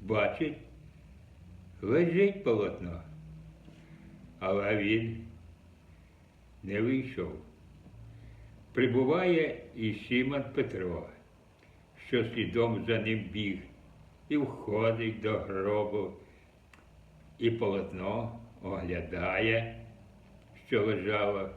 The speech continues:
і хустка, що була на його голові. Лежать не в плащаничею, не з плащаничею, але осторонь, згорнена в іншому місці.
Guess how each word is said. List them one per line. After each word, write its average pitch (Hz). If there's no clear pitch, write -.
і 170
хустка, 170
що 104
була 95
на 98
його 95
голові. 87
Лежать 175
не 117
в 110
плащаничею, 127
не 104
з 98
плащаничею, 95
але 87
осторонь, 127
згорнена 123
в 95
іншому 143
місці. 107